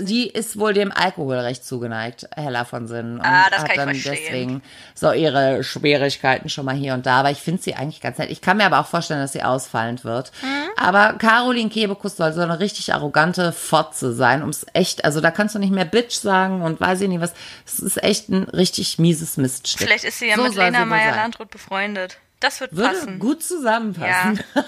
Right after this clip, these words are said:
Speaker 1: find ich auch. Das wird
Speaker 2: <laughs>
Speaker 1: passen.
Speaker 2: Aber ich glaube, der Caroline ist die Lena einfach ein bisschen zu blöd.
Speaker 1: Ja, aber Lena ist ja nicht blöd. Die ist ja
Speaker 2: Ja,
Speaker 1: ganz
Speaker 2: aber
Speaker 1: und
Speaker 2: die
Speaker 1: gar nicht
Speaker 2: Caroline
Speaker 1: blöd.
Speaker 2: hält sich ja trotzdem für den Nabel der Welt.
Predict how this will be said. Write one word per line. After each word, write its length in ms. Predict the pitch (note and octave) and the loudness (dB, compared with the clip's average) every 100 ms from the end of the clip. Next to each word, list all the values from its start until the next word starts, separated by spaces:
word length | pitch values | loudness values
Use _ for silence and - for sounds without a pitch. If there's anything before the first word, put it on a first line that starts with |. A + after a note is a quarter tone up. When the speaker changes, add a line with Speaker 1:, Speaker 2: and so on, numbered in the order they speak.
| - | 0
Speaker 1:
find 180 | C4+ A3 | 0 0
ich 140 | B3+ - | 0 0
auch. 160 | F3 | -2
Das 240 | G3+ C4+ - | 0 -2 0
wird 140 | G3 - | -2 -2
Speaker 2:
<laughs> 80 | - | -6
Speaker 1:
passen. 380 | - - F3+ - - | -6 -8 -14 -16 0
Speaker 2:
Aber 280 | - G3+ | 4 4
ich 140 | G3+ - | 4 2
glaube, 420 | F3+ E3 G3+ G#3+ | 2 4 4 0
der 440 | F3 E3+ E3 D#3+ D#3 | 0 0 0 -2 -4
Caroline 540 | C#3+ D#3+ G3 F#3 D#3+ | -4 -2 -4 -6 -8
ist 100 | C#3 | -10
die 100 | D#3 | -10
Lena 340 | D3 C#3+ D#3 | -8 -6 -4
einfach 200 | D3 C3+ | -6 -6
ein 80 | D#3 | -10
bisschen 260 | C3 - D#3+ | -10 -12 -16
zu 160 | - | -16
blöd. 440 | C#3+ A#2+ A#2 A#2+ - _ _ _ _ _ | -12 -10 -10 -12 -18 _ _ _ _ _
Speaker 1:
Ja, 180 | G3 G3+ D#4 | -16 -6 2
aber 140 | G#3+ A3+ | 4 4
Lena 240 | C4+ F4+ A#3 | 4 4 2
ist 140 | G3 | 2
ja 80 | D#4+ | 0
nicht 200 | G#3+ - | 0 -6
blöd. 380 | A3 A3 E3+ - _ _ _ _ _ | -4 -4 -4 -10 _ _ _ _ _
Die 100 | G3 | -12
ist 80 | G#3 | -4
ja 80 | G3 | 0
Speaker 2:
Ja, 80 | G#3+ | 2
Speaker 1:
ganz 180 | G#3+ A3 | 2 0
Speaker 2:
aber 20 | |
Speaker 1:
und 80 | G#3 | 0
Speaker 2:
die 40 | |
Speaker 1:
gar 80 | G3 | 2
nicht 80 | F3+ | 2
Speaker 2:
Caroline 220 | G#3 G3 | 0 -6
Speaker 1:
blöd. 100 | G#3+ | -4
Speaker 2:
hält 180 | G3 F#3+ | -4 -6
sich 140 | G3 - | -10 -12
ja 120 | E3+ | -12
trotzdem 420 | - A3 - D3+ | -12 -20 -18 -18
für 100 | B2 | -16
den 160 | G2+ G#2+ | -16 -14
Nabel 320 | G#2+ A2+ A2 | -14 -14 -16
der 160 | G#2 G#2 | -20 -20
Welt. 300 | A2+ - | -20 -20